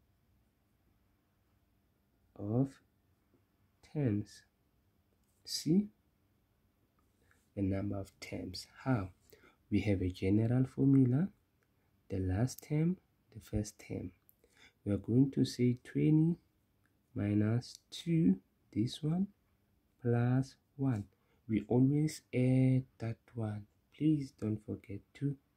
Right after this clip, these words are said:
add that one. Then immediately after doing this, twenty minus this one, you get eighteen. Plus one,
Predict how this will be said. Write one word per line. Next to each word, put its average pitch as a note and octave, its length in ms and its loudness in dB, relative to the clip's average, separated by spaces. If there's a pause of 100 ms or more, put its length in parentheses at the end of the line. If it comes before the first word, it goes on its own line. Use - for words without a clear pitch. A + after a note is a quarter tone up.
(140)
add G2+ 140 -6
that F#2 240 -10
one. F2+ 160 -8 (600)
Then G2+ 220 0
immediately G#2 560 0
after A#2 220 -6
doing B2 420 2
this, A#2 300 -2 (100)
twenty B2 220 0
minus A#2+ 380 2 (100)
this - 200 -8
one, B2+ 260 0 (760)
you F#2 240 -4
get G#2 460 0 (300)
eighteen. G#2+ 600 0 (1200)
Plus F#2 340 -4
one, G#2 360 0